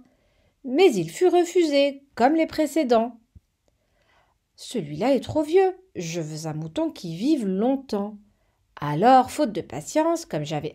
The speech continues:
hâte de commencer le démontage de mon moteur, je griffonnai ce dessin-ci. Et je lançai, « Ça, c'est la caisse.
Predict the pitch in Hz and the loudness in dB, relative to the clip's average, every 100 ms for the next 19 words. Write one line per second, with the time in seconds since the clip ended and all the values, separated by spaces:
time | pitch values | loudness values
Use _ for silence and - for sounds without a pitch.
0 | - 320 185 165 - 202 156 262 202 156 | 2 2 2 -4 -4 -4 -4 -6 -6 -2
1 | 233 190 208 226 180 147 156 254 359 339 | -2 0 -2 -2 -4 -10 -4 0 2 2
2 | 330 - - 330 269 381 247 226 214 240 | -2 -14 -8 -4 4 4 4 -2 -2 2
3 | 381 311 277 285 254 226 170 147 _ _ | 2 2 0 -2 -4 -6 -10 -14 _ _
4 | _ - 359 339 269 220 139 - _ - | _ 2 4 4 2 0 -6 -12 _ 2
5 | 339 - - _ - 359 277 - - - | 4 4 -4 _ -2 2 4 2 -8 -14